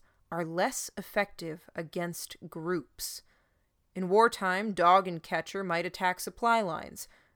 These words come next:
The Gorger might attack trains and coaches or plow through regiments to attack leaders. Foster would bolster a group's numbers, and the whelps might scout. Having difficulty when there were too many people around. Okay,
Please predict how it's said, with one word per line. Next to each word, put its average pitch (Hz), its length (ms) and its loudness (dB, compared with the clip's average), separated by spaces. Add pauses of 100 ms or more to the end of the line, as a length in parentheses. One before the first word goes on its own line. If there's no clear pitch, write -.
The 208 80 -4
Gorger 214 460 4
might 175 160 0
attack 175 400 -4
trains 196 480 -4
and 156 140 -8
coaches 185 440 -6
or 156 80 -6
plow 185 360 2
through 185 260 -4
regiments 170 540 -2
to 165 120 -8
attack 165 360 -6
leaders. - 500 -6 (380)
Foster 214 520 4
would 160 200 -6
bolster 202 460 0
a 160 60 -6
group's 165 320 -6
numbers, 180 520 -6 (280)
and 190 140 -4
the 180 60 -2
whelps 214 480 4
might 175 240 -6
scout. - 560 -4 (1800)
Having 339 400 -8
difficulty 160 720 -8
when 175 200 -8
there 175 120 -2
were 170 120 -2
too 240 280 -6
many 190 280 -6
people 165 360 -10
around. - 540 -6 (1120)
Okay, 226 440 -2